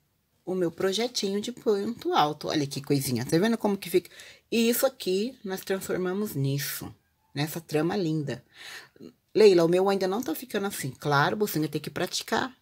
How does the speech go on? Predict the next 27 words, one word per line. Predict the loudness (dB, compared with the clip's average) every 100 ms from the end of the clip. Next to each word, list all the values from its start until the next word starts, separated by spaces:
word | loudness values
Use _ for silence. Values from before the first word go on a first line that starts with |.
| _
Quanto | -6 -4 -2
mais | -2 -2
você | -8 -6 -6
praticar, | -4 -6 -6 -6 -2 0 0
melhor | -2 0 -2
o | -2
seu | -4
ponto | -2 -2 0
vai | 0
ficar, | 0 -4 0 -2 -2 _ _ _ _ _
tá? | -6 -4 -6 -16 -20 -10 -4
E | -2 0 2
vai | 4
viciar | 4 0 2 2 2
você. | 0 -2 -4 -6 _ _ -20 -10
Agora, | -4 2 4 4
eu |
vou... | 2 -2 -10 -20 -20 -20 _
estou | -8 4 4
aqui | 6 -2
com | 0
as | -2 0
minhas | -2 -4 -8
quinze | -2 2 4 4 0 -2
correntinhas, | 0 0 0 -2 -6 -6 -6 -4 -4 -4
tá | -4
vendo? | -2 -4 -2 -4